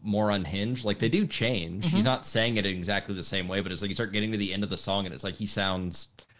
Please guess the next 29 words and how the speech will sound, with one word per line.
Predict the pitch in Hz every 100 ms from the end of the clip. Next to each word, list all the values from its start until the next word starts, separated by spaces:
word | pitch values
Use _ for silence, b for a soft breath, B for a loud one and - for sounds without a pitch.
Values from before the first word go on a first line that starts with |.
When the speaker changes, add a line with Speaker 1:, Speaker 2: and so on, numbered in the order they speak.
| b b _
Speaker 1:
really | 147 156 127
desperate | 101 113 - - 107
to | -
convince | 110 90 104 98 101
you | 90
that | 92 -
there | 101 98
is | 107 107
a | 101
purpose | - 107 104 92 -
to | 104
what | 95 -
this | 90
person | - 101 - 98
is | 87
doing. | 107 98 87
He | 107
doesn't | 131 139
know. | 120 -
It's | 110 104
clear | - - 123 156
he | 185
doesn't | 90 185
know | 185
what | 180 165
the | -
Speaker 2:
<laughs> |
Speaker 1:
purpose | 139 135 92
is, | 92 87 85 -